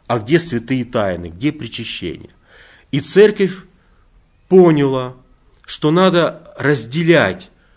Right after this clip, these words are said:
вкушение обычной пищи и причастие тела и крови Христовой.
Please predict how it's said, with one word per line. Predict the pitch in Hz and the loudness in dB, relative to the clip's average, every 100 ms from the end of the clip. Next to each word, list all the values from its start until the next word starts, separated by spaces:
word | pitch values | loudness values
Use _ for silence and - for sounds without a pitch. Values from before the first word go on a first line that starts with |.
| _ | _
вкушение | - - 143 - - 196 233 220 180 127 98 | -20 -10 -6 -6 0 2 2 2 -2 -2 -4
обычной | - 117 117 202 - - 135 | -4 -4 -2 -6 -6 -4 -6
пищи | - 117 98 - 87 - _ _ _ _ _ _ - | -6 -8 -8 -10 -14 -20 _ _ _ _ _ _ -8
и | 156 | -6
причастие | 160 160 160 - 170 165 - 143 | -4 -4 -2 0 0 0 -2 -8
тела | 143 139 143 139 | -6 -4 -4 -6
и | 143 123 | -8 -10
крови | - 131 113 | -6 -4 -4
Христовой. | 110 101 - - 87 80 82 | -6 -12 -14 -14 -16 -16 -18